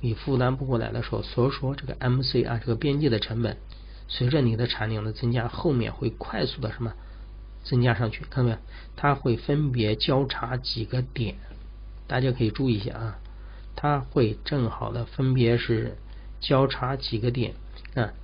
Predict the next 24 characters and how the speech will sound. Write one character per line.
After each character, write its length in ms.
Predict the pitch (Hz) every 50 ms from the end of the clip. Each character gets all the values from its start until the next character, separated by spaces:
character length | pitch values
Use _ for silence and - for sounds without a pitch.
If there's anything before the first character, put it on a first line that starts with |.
| - - - -
它 140 | - 143
交 180 | 131 - 147 135
叉 160 | 131 - 135
了 160 | 139 143 - 120
和 360 | - - - 123 120 123 - - - - - - - - -
M 300 | - - 127 143 151 151
C 260 | 131 - - 123 127 131
和 300 | - - - 120 113 - -
A 140 | 165 156 165
V 180 | 165 165 160 151
C 240 | 151 - 156 147
交 220 | 151 151 - 117 117
叉 120 | - -
的 100 | 117 110
一 40 | 107
个 100 | 107 113
点， 220 | 110 117 110 98 - - - - - - - - - -
和 260 | - - - 131 120 -
A 100 | - 160
T 220 | 151 147 - - 123
C 260 | 120 - 123 117 117
交 220 | 117 - 120 113
叉 120 | 110 110 110
的 220 | 113 117 - -